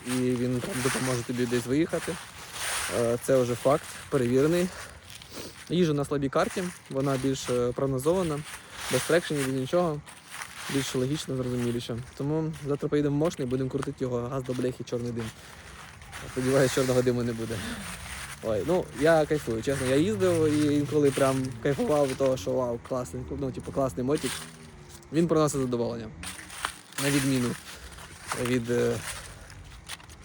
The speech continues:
навірно, на відміну від моєї хаски, цей мотик дуже грайливий і дуже при-, приносить таке, ну, щось нове, щось нове. Я взагалі зараз не жалкую, що я купив цю апаратуру, іменно, іменно кайфую.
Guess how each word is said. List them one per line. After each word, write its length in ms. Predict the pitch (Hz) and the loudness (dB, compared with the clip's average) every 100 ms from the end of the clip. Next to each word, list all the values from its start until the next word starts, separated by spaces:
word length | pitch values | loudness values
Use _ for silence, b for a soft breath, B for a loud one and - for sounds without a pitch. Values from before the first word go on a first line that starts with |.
| - - - | -16 -16 -10
навірно, 260 | 123 131 135 | 0 4 6
на 160 | 135 135 | 4 2
відміну 320 | 139 143 135 | 4 4 4
від 140 | 127 | 4
моєї 160 | 131 127 | 4 2
хаски, 440 | 180 220 - 160 160 - - - | 4 2 0 -4 -4 -12 -20 -8
цей 180 | - 151 | 2 4
мотик 280 | 151 147 143 - - - - - - | 4 2 -2 -6 -8 -8 -10 -12 -2
дуже 240 | 151 151 143 | 4 6 6
грайливий 500 | 135 139 160 180 147 | 6 8 8 8 6
і 140 | 123 | 2
дуже 640 | 139 156 139 135 127 123 127 | 2 2 4 6 6 4 2
при-, 140 | 143 135 - - | 0 -2 -2 0
приносить 380 | 151 151 143 | 2 4 2
таке, 260 | 131 123 123 | -2 -2 0
ну, 260 | 120 120 120 113 117 - - - - - - - - | 0 0 -4 -6 -8 -12 -18 -18 -20 -18 -16 -12 -6
щось 220 | - 165 | 0 2
нове, 260 | 160 131 113 | 2 2 0
щось 220 | 135 151 | 0 0
нове. 260 | 147 120 117 | 0 0 2
Я 460 | 131 143 143 139 131 - - 139 | 4 4 4 2 0 -8 -14 -6
взагалі 380 | 139 151 135 113 104 | 2 4 4 2 0
зараз 260 | 123 123 - | -2 -2 -2
не 140 | 135 | -2
жалкую, 420 | 123 120 - 139 | 0 0 2 0
що 140 | - 123 | 0 -4
я 60 | |
купив 340 | 123 127 117 - | -4 -6 -4 -2
цю 80 | 120 | -2
апаратуру, 480 | 117 120 127 135 117 110 - B B B - | -2 -4 -4 -2 -2 -4 -12 B B B -6
іменно, 460 | 120 120 107 104 95 80 | -2 0 0 -2 -4 -4
іменно 280 | 104 127 117 113 | -2 0 0 0
кайфую. 460 | 113 - 104 127 | -2 -2 -4 -6